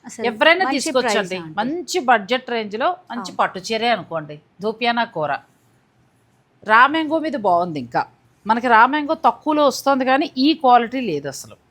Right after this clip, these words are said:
Speaker 2: ఇది ఇంకా బాగుంది కదా,
Speaker 1: ఇది కూడా
Speaker 2: మంచి
Speaker 1: మళ్ళీ
Speaker 2: పాలపెట్ట
Speaker 1: డిజైన్.
Speaker 2: రంగు,
Speaker 1: ఆ, లా-,
Speaker 2: మంచి
Speaker 1: దానికి
Speaker 2: కలర్ కాంబినేషన్.
Speaker 1: కృష్ణ బ్లూ అంటాం
Speaker 2: ఆ,
Speaker 1: కదా,
Speaker 2: కృష్ణ
Speaker 1: యా,
Speaker 2: బ్లూ.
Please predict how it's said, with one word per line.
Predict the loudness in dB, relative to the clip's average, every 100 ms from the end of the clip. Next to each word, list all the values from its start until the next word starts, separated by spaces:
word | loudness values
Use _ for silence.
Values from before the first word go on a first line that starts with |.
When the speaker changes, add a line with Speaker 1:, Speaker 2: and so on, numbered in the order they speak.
| _ _ _ _ _ _ _ -20 _ _ _ _
Speaker 2:
ఇది | -12 -10
ఇంకా | -2 2 2
బాగుంది | 2 -10 -10 -16
కదా, | -8 -4 -2
Speaker 1:
ఇది | -4
కూడా | -8 -6
Speaker 2:
మంచి |
Speaker 1:
మళ్ళీ | -6 2
Speaker 2:
పాలపెట్ట | 4 4 -2
Speaker 1:
డిజైన్. | -4 -4
Speaker 2:
రంగు, | -4 -6 -6
Speaker 1:
ఆ, | -6 -6 -8 -14 _ _
లా-, | -14 -12 -10
Speaker 2:
మంచి | -10
Speaker 1:
దానికి | -6 -4 -2
Speaker 2:
కలర్ | -2 -2
కాంబినేషన్. | -4 -8 -8 -20 -18 -14
Speaker 1:
కృష్ణ | -10 -8 -8 -8
బ్లూ | -10 -10 -12
అంటాం | -12 -16 -14 -6
Speaker 2:
ఆ, | -4 -4
Speaker 1:
కదా, | -10
Speaker 2:
కృష్ణ | -14 -14 -14
Speaker 1:
యా, |
Speaker 2:
బ్లూ. | -14 -16